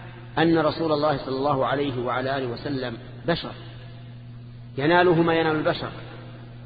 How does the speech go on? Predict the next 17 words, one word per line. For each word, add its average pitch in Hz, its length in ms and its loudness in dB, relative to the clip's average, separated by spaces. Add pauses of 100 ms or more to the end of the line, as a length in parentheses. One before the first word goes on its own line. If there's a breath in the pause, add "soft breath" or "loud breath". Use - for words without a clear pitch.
(160)
في 147 60 0
الأمور 151 320 4
الطبيعية، 147 680 2 (680)
يبرد 170 360 6 (100)
كما 151 200 4
يبرد 135 240 0
الناس، 127 360 0 (720)
ويحتر 151 480 2
كما 151 260 -2
يحتر 143 300 -2
الناس. 135 400 0 (1080)
ولهذا 151 420 2
رآه 147 300 4
مرة 139 540 0 (480)
معاوية، 143 600 2 (3500)
رآه 170 540 6 (800)
وقد 143 540 2